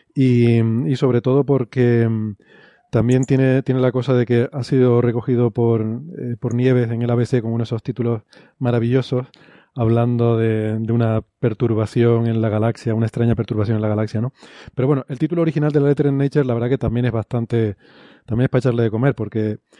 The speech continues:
es, eh, se titula una, eh, un disco de la Vía Láctea dinámicamente joven y perturbado. Y yo no sé, eh, sobre todo hablando, habiendo hablado de las cosas de las que hemos hablado en este programa,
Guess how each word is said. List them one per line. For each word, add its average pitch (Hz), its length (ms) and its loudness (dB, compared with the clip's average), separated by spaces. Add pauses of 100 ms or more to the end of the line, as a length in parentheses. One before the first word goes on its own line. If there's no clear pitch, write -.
(180)
es, 127 380 0
eh, 123 240 0
se 123 100 0
titula 127 400 0 (640)
una, 170 480 4
eh, 135 580 4
un 175 240 -2
disco 175 340 2
de 123 120 2
la 113 200 0
Vía 143 160 2
Láctea 151 440 -2 (320)
dinámicamente 156 720 2
joven 151 240 0
y 156 60 0
perturbado. 110 760 -4 (760)
Y 127 140 -4
yo 131 100 2
no 117 80 -2
sé, 98 160 -8 (140)
eh, 117 220 -8
sobre 113 180 -4
todo 131 120 0
hablando, 135 280 0
habiendo 135 300 -2
hablado 151 140 2
de 151 60 2
las 135 80 -2
cosas 139 200 -4
de - 20 -2
las 123 80 -2
que - 80 -2
hemos 127 140 -2
hablado 123 160 2
en 127 80 -2
este 113 160 -2
programa, 123 420 0